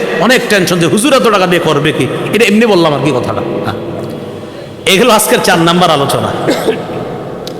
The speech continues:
আজকের পাঁচ নাম্বার সর্বশেষ আলোচনা। এটা ওলামা হজরত ছাড়া যারা আছেন আমার সাথে একটু বলেন, বলেন মাধ্যম হিসাবে এবাদত পাঁচ প্রকার।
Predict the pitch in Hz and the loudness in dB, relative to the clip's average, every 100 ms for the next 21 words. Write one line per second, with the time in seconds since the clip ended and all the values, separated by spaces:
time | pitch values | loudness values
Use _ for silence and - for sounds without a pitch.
0 | - - - - - - 165 214 - 262 | -14 -16 -18 -18 -20 -4 0 2 2 2
1 | 269 226 226 - 220 220 196 160 - 196 | 2 4 2 2 2 2 2 2 2 2
2 | 185 151 180 175 151 147 139 120 101 - | 2 2 2 2 0 0 -2 -4 -4 -6
3 | - - - - - - - - - - | -6 -8 -8 -8 -10 -12 -12 -12 -14 -14
4 | - - 160 208 208 208 220 190 214 214 | -10 -4 2 4 4 4 4 4 2 2
5 | 190 202 185 202 196 196 180 180 180 180 | 2 2 4 2 2 2 0 0 0 2
6 | 170 156 147 131 180 208 143 131 196 190 | 2 2 2 2 2 2 2 2 2 2
7 | 165 - 240 269 226 208 - 226 175 131 | 0 0 2 2 2 2 2 2 2 0
8 | - - - - - - - - - - | -2 -4 -6 -6 -6 -6 -6 -6 -8 -8
9 | - - 120 - - - - - 170 180 | -10 -10 -10 -10 -14 -16 -10 -2 2 4
10 | 214 220 240 - 170 165 - - - 160 | 4 4 2 0 0 0 0 0 0 2